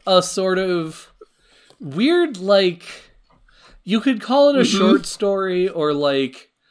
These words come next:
Speaker 1: a fictionalized essay or something, and it was, like,
Speaker 2: Yeah.
Speaker 1: it was a whole thing about Edward Cullen stealing all of the women, which is a very
Speaker 2: Right.
Speaker 1: it's an extremely
Speaker 2: Yeah. <laughs>
Speaker 1: "I was twenty-one years old in the year two thousand ten
Speaker 2: Yep.
Speaker 1: energy," like,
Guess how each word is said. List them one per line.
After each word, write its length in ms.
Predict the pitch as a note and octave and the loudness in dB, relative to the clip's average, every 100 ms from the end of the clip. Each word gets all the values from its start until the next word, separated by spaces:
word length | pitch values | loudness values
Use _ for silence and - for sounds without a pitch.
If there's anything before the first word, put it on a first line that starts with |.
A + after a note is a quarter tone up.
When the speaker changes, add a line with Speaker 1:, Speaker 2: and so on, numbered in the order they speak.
| _ _ _ - | _ _ _ -14
Speaker 1:
a 60 | |
fictionalized 840 | E3+ - F3 - F3+ D#3 D3 C3+ - | -8 -6 -6 -6 -6 -2 -2 -4 -8
essay 440 | - B2+ B2 C3+ C3 | -6 -6 -4 -6 -4
or 120 | B2+ | -6
something, 580 | - C3+ B2+ C3 B2+ C3 | -6 -8 -6 -8 -8 -8
and 120 | C#3+ | -4
it 40 | |
was, 180 | C#3+ C3+ | -2 -2
like, 280 | C3+ B2+ A#2+ | -4 -2 -2
Speaker 2:
Yeah. 540 | B3 B3 A3+ F3+ D#3 - _ | 0 0 0 0 -2 -8 _
Speaker 1:
it 80 | - | -4
was 160 | E3+ D#3+ | -2 0
a 120 | F3+ | 0
whole 220 | F#3+ A#3 | 0 0
thing 280 | A3+ F#3+ F3 | 0 -2 -2
about 440 | D#3+ C3 B2+ B2+ C#3 | -4 -2 -2 -2 -4
Edward 380 | C3 B2+ C3 A2+ | -6 -4 -8 -6
Cullen 380 | B2 A#2 A2+ | -6 -4 -6
stealing 520 | A2+ - B2 A#2 A#2 G#2+ | -10 -12 -8 -8 -8 -8
all 240 | G#2+ A2 | -8 -8
of 80 | G2 | -8
the 100 | G2 | -12
women, 380 | F#2 F2 F2 F2 | -14 -14 -14 -10
which 160 | A#2 E3 | -8 -6
is 120 | D3+ | -4
a 80 | D3+ | -4
very 720 | C3+ D3+ F3+ F#3+ F#3+ F#3+ F3 - _ _ - | -4 0 2 4 2 0 -4 -6 _ _ -6
Speaker 2:
Right. 220 | D3 C#3 - | -2 0 0
Speaker 1:
it's 180 | E3+ | 2
an 100 | G3+ | 2
extremely 1300 | G3+ - - - - F3+ G#3+ A3 G#3+ A3+ A#3 A3 G#3+ | 0 -2 -6 -8 -8 -4 -2 -2 0 0 0 0 4
Speaker 2:
Yeah. 220 | C#4 A#3+ - _ - | 6 6 4 _ 4
<laughs> 480 | G#4 C#4 D#4 - G4 | 4 4 0 6 8
Speaker 1:
"I 220 | - F#3 | 10 8
was 260 | F3 E3+ - | 6 2 0
twenty-one 680 | - C#3+ D3 D3+ D3 D3+ | 0 2 2 2 2 0
years 300 | C#3+ C#3 C3 | 0 0 0
old 300 | C3 C3 C3+ | 0 0 2
in 100 | C3+ | 2
the 80 | B2 | 0
year 220 | A#2 A#2+ | -2 -4
two 240 | A#2 C3+ B2 | -2 -2 2
thousand 420 | C3+ - - A#4 | 2 4 4 4
ten 360 | - A2+ A#2+ B2 | 4 0 0 -4
Speaker 2:
Yep. 80 | |
Speaker 1:
energy," 460 | A#2+ A2+ C3 C#3+ D3 | -4 -4 -4 -4 -4
like, 340 | C#3+ B2+ A#2+ | -2 -2 -4